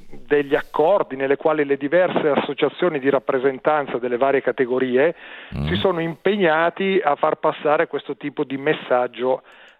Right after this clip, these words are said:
Speaker 1: ai, ai propri, ai propri associati. Però il tema è che poi ovviamente, come dire, è un impegno che, eh,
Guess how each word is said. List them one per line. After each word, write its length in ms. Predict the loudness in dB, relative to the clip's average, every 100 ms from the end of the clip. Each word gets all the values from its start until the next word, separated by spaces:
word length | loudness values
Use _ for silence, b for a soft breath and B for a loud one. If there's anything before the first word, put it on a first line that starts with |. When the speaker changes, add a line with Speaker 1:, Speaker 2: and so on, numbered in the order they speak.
| B
Speaker 1:
ai, 420 | -4 0 0 0 2
ai 180 | 0 0
propri, 500 | 0 0 2 2 2
ai 120 | 0
propri 220 | -2 -2
associati. 640 | -2 -2 -2 -2 -4 -12 -14 b b b b b b _
Però 220 | 0 2
il 100 | 0
tema 460 | 0 0 2 -2 -2
è 120 | -2
che 120 | -2
poi 420 | -2 0 0 -2 -4
ovviamente, 800 | -2 -2 0 0 0 -2 -4 -6
come 160 | -6 -2
dire, 340 | 0 2 2
è 60 | 0
un 140 | -2
impegno 680 | -2 0 2 2 -2 -8 -8
che, 320 | -2 2 2 0
eh, 640 | -4 -2 0 0 -2